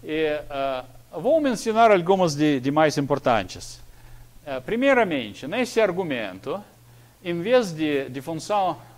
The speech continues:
ah, de Heaviside, essa função de ativação que usamos, pode-se usar qualquer função sigmoide. O que significa? Sigmoide é uma função que, que se comporta dessa maneira. O limite, ah, no menos infinito é, é zero, o limite no mais infinito é um.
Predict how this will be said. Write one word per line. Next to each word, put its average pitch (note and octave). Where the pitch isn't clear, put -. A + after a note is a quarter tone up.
ah, B2
de A#2
Heaviside, E3
essa B2+
função C#3+
de B2+
ativação B2+
que B2
usamos, B2
pode-se C4
usar G#3+
qualquer E3+
função G3
sigmoide. D3
O -
que F3+
significa? C3
Sigmoide B3
é A#3
uma C4
função A3
que, F3
que E3+
se -
comporta E3
dessa D#3+
maneira. C3
O A#2+
limite, D3
ah, B2+
no C#3+
menos E3+
infinito A2+
é, G#2+
é A#2+
zero, C4+
o C4+
limite D#3+
no D3
mais D#3
infinito C3+
é B2
um. G#2+